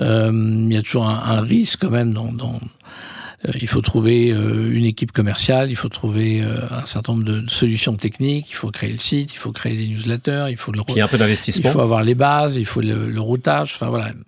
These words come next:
Speaker 1: Tout ça, euh, est à la fois pas très compliqué, mais nécessite quand même, euh, quand on est seul, un certain nombre d'investissements.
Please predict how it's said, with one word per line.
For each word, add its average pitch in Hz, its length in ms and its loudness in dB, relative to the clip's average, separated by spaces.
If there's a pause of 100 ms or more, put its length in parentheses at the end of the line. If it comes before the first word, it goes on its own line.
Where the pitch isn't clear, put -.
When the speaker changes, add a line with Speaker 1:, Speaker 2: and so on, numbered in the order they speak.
(400)
Speaker 1:
Tout - 100 -6
ça, 123 300 2
euh, 110 200 -2 (220)
est 120 80 0
à 113 100 2
la 120 100 0
fois - 240 0
pas 139 220 2
très - 220 -2
compliqué, 135 480 -2
mais 117 120 0
nécessite 120 560 -2
quand 120 120 -2
même, 117 260 -2 (580)
euh, 127 200 -2
quand 117 220 0
on 123 80 2
est 117 80 2
seul, 123 280 2
un 113 220 -2
certain 117 220 0
nombre 117 120 2
d'investissements. 110 680 0